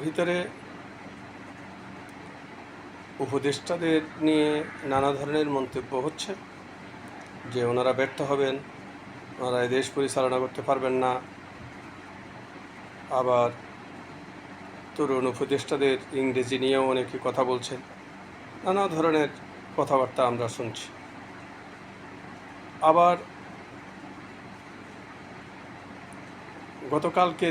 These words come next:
দেখতে পেলাম শাহবাগে সেই চাকরির বয়স পঁয়ত্রিশ করতে হবে। নানা ধরনের আন্দোলনের মুখে এই অন্তর্বর্তীকালীন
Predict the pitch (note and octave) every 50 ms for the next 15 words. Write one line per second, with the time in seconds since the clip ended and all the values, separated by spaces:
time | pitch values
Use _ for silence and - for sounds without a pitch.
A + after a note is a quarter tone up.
0 | D#3 D#3+ D3+ - F#3 D#3+ - E3+ D#3+ D#3+ D#3 D3+ E3+ - - - - D3 C#3 D3
1 | D3 D3 C#3+ C#3 C#3+ C#3+ C#3+ C#3 - - - - - - - - - - - -
2 | - - - - - - - - - - - - - - - - - D3 C#3 C3+
3 | C3+ C3 - - - - - - - - - - - - - - - - - -
4 | - - - - - - - - - - - - - - - - - - - -
5 | - - - - - - - - D#3+ D3+ - D#3 D3 C#3 C3+ B2+ C3 B2+ B2+ B2+
6 | B2 A#2+ - - - - - C#3+ C3 - - C3+ C3 - - - B2 - - B2
7 | G#2+ A2+ G#2 - - - - - - - - - - - - - - - - -
8 | - - - - - - - - - - - - - - - - - - - -
9 | - - - - - C3 C3 C#3+ D#3 F3 G#3 G3+ F3 F3+ F#3+ G3 G3 G3+ G#3 G3+
10 | F3 D#3 D3 C#3 D3 C#3+ C#3+ C#3 C#3 C3+ B2+ A#2+ C#3 D3 C#3+ - E3+ E3 F3 F#3
11 | - - - - - - - - - - - - - - - - - - - -
12 | - - - - - - - - - - - - - - - - - - - C3
13 | B2+ C3 C3+ C3+ C3+ - D3 C#3 C#3+ C3+ - D3+ C#3 C#3+ C#3 C#3 D3